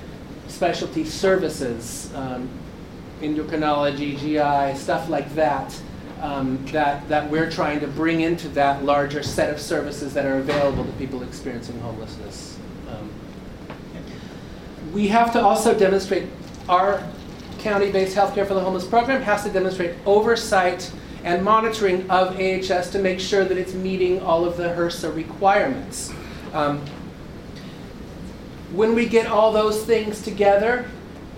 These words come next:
and we have a compliant health center that includes the, the subrecipient A H S, that, that means that A H S at its, at its sites on our scope of services is able to bill at F Q H C rates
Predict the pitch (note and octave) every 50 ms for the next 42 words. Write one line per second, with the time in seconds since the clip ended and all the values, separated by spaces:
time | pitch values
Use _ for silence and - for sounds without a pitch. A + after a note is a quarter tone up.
0 | - - E3 E3+ F3 F3+ F3+ F#3+ F#3 F3+ F#3+ F#3 - F#3+ F3 E3+ - G3 F#3+ F#3+
1 | G3 G3 G3 G3 G3 - G3 G3 G3 G3 - - G3+ F#3+ F#3+ G3+ G#3 F#3 E3 D3+
2 | D#3+ E3 - F#3+ F3+ F3 F3+ F3+ F#3 F3+ F3+ F3 - - - - E3+ E3+ E3+ F3
3 | - G3+ F3+ F3+ F#3+ F#3+ F#3 - F#3+ G3 F#3+ F#3 F#3 F#3 F3+ F3 F3+ F3+ F3 -
4 | F#3+ G3 G#3 A#3 A#3 - - - - - - - - - - E3 G3 G#3 G#3+ G#3+
5 | - - - - - - - - G#3 A3 A#3 - A3 A3 G#3+ G#3 G#3 - G3+ G3
6 | G3 F#3+ F#3 F#3 F#3 F3+ - F#3+ F#3 F#3 F#3 F3+ - - - - - - - -
7 | F3 F#3 F#3+ F#3 F3+ F3+ - - - - - - - F#3 F3+ F#3+ G3+ G3 F#3+ -
8 | - - A3 G3 F#3 F3+ F#3 - F#3 F3 F3 F3 - - F#3+ F3+ F#3+ F3+ - F#3+
9 | E3+ E3+ E3 E3+ F3 D#3+ - - F#3+ F3+ E3+ F#3 F3+ F3 F3 E3+ F3+ F3 F3 F3+
10 | E3 D#3+ D#3 D#3+ - D#3+ D#3+ D#3 - - - - F3+ D#3 D#3 D#3 - - - D#3+
11 | D#3+ D3 D3+ D#3+ F#3 F#3 E3+ - - - - - -